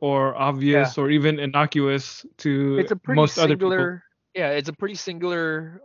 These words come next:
Speaker 2: um, worldview. It doesn't really invite a lot of nuance, or it doesn't even feel like it takes the time to stop and go and ask itself, like, what, what exactly is happening in, in this,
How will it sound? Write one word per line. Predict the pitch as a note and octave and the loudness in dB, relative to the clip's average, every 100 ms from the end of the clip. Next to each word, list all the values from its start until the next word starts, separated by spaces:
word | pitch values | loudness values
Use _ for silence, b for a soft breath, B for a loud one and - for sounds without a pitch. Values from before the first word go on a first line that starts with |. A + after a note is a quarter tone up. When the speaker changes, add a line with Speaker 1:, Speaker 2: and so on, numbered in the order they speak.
| - | -8
Speaker 2:
um, | C3+ C3+ C3+ C#3 C3+ C3 C3+ _ _ C#3+ | -6 -6 -6 -8 -12 -18 -20 _ _ -12
worldview. | C3 C#3+ C#3 C#3+ D3 | -8 -8 -6 -6 -4
It | B2 | -4
doesn't | C#3+ D#3 | -6 -6
really | C#3 C#3+ C#3+ C3+ C3+ | -6 -4 -4 -4 -6
invite | B2+ B2 C3 C3+ | -10 -6 -6 -4
a | C#3 | -2
lot | C#3 | -2
of | B2 | -2
nuance, | B2+ C3+ C3 C3+ - | -8 -4 -4 -4 -10
or | - C3 B2+ B2 B2 - b b b b _ | -10 -6 -4 -4 -6 -10 b b b b _
it | D3 | -2
doesn't | F3+ F3 | 0 0
even | E3+ D#3+ D3+ C#3+ C#3+ _ _ _ | -2 -6 -8 -12 -16 _ _ _
feel | - C#3+ | -2 0
like | C#3+ C3 - - _ _ _ _ _ _ | 0 -2 -6 -20 _ _ _ _ _ _
it | C#3 | -10
takes | D3+ C3+ | -8 -8
the | C#3 | -10
time | - C3+ | -8 -8
to | C3 | -8
stop | - C3 B2+ | -4 -4 -4
and | C3+ B2 B2 B2 | -10 -16 -14 -6
go | B2+ B2 A#2+ - _ D5 | -4 -4 -6 -12 _ -10
and | C#3+ C3+ | -8 -6
ask | C3+ C3 - | -2 -2 -2
itself, | C3+ - B2+ A#2+ | -8 -6 -6 -6
like, | B2+ D3+ | -6 -6
what, | D3+ | -6
what | E3+ D#3+ | -6 -6
exactly | C#3+ C#3 D3 C3+ | 0 0 0 -4
is | |
happening | B2 B2 B2+ B2 B2+ _ - | -2 -4 -6 -14 -18 _ -20
in, | D3 B2+ C3+ _ | -18 -18 -20 _
in | - B2+ B2 | -16 -14 -8
this, | B2+ - | -6 -6